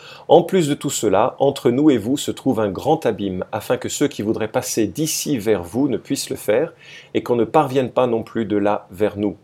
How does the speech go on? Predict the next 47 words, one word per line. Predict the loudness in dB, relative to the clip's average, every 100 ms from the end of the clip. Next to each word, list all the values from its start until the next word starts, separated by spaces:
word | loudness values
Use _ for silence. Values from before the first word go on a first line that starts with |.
| _ _ _ -20 -20 -20 -20 -20 0
Donc | 2
Jésus | 4 4 2
dit | 0
clairement | -6 2 4 4 0 -6 -8 _
que | -2 0
entre | 2 2 0 0
les | 2
morts | 4 6 6 4
et | -2
les | -2
vivants, | -2 -2 -2 -2
il | 0
y |
a | 0
un | 0
grand | -4 0 0
abîme, | 0 0 -2 -4
il | 0
n'y |
a | 4
aucune | 4 2 0 0
communication | 2 2 2 0 -2 -2 -6
possible, | -6 -2 0
il |
n'y | 4
a | 4
aucune, | 4 -4 -6 _
aucun | -8 -6
passage | -2 0 0 -2 -2
possible, | -8 -6 -4 0
il |
n'y | 2
a |
aucune | 2 0 -6 -2
influence | -2 -2 -4 -4 -4 -4
possible. | -8 -6 -2 0 -2 -6 -16 -20 -20 -8 2
Euh, | 4 4 2
alors | 0
vous | 2
allez | 4 4
me |
dire, | 4 2
il |
y |
a | 0
peut-être, | 0 -2
euh, | 0